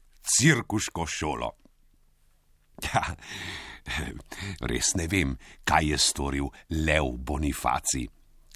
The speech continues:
Mislim, da je ostal v Afriki, e, ne samo zaradi cirkuške šole, temveč predvsem zaradi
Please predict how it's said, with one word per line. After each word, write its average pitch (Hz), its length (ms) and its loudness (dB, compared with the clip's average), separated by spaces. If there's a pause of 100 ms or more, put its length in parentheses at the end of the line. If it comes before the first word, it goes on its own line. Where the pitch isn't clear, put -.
(160)
Mislim, 123 800 0 (240)
da 85 160 -2
je 95 260 2
ostal 78 680 -2 (100)
v 87 240 -4
Afriki, 65 1200 -4 (260)
e, 78 260 -2 (160)
ne 80 200 2
samo 101 260 2
zaradi 67 360 -2 (260)
cirkuške - 480 -2
šole, 60 380 0 (320)
temveč 65 360 0
predvsem 123 680 0
zaradi 65 760 0